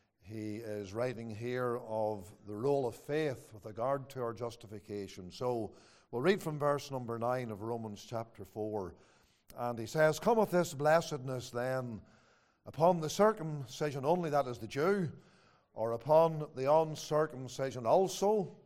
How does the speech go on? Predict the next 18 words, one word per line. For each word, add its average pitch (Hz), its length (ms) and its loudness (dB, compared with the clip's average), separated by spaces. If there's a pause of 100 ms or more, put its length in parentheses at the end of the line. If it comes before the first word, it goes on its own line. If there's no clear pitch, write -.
the 98 60 -20
Gentile? 160 840 2 (680)
For 143 180 0
we 214 160 2
say 196 380 8
that 160 340 2
faith 170 400 2
was 135 160 -2
reckoned 147 460 4
to 139 260 -4
Abraham 156 800 0
for 127 240 -2
righteousness. 120 1080 -6 (720)
How 151 200 8
was 180 280 6
it 156 120 -2
then 151 240 4
reckoned? 107 600 -8